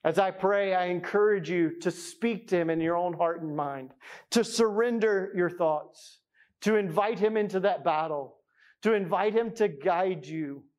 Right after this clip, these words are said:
through his word and through a relationship with him, through your connection to others, by shifting your thoughts to what is true and good. Let's pray.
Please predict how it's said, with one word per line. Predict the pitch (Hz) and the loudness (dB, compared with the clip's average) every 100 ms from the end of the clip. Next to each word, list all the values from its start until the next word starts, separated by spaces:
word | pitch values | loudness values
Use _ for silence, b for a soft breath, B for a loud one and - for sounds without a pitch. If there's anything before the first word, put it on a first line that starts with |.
| _ _ _ _ _ _ _ _ _ | _ _ _ _ _ _ _ _ _
through | 170 180 | 0 2
his | 185 147 | 2 0
word | 160 180 175 165 143 | 0 2 2 2 -2
and | 139 - | -8 -4
through | 180 | 0
a | 175 | 2
relationship | 160 160 160 170 170 175 170 165 | 2 2 0 0 -2 -6 -2 -2
with | 160 147 | -2 0
him, | 151 147 143 127 b b b b 175 | 0 0 -2 -10 b b b b 0
through | 185 | 2
your | 175 | 2
connection | - 180 180 170 - 185 | 0 0 0 -2 -2 0
to | 170 170 | 2 2
others, | 160 156 151 - B B - | 2 2 0 -4 B B -2
by | 160 | 0
shifting | 156 - - 220 220 220 190 175 | -2 -4 0 0 -2 -2 0 2
your | 170 | 0
thoughts | 160 180 165 147 113 - - - - _ _ _ - | 0 -2 0 0 -4 -16 -18 -18 -20 _ _ _ -4
to | 160 | 2
what | 160 160 | 2 0
is | - | -6
true | - 170 160 151 | -4 0 2 2
and | 143 135 | -2 -2
good. | 139 - 156 156 _ _ _ _ _ _ _ _ _ _ _ 151 | -4 -6 -12 -18 _ _ _ _ _ _ _ _ _ _ _ -10
Let's | 131 | -10
pray. | - 143 - | -8 -10 -10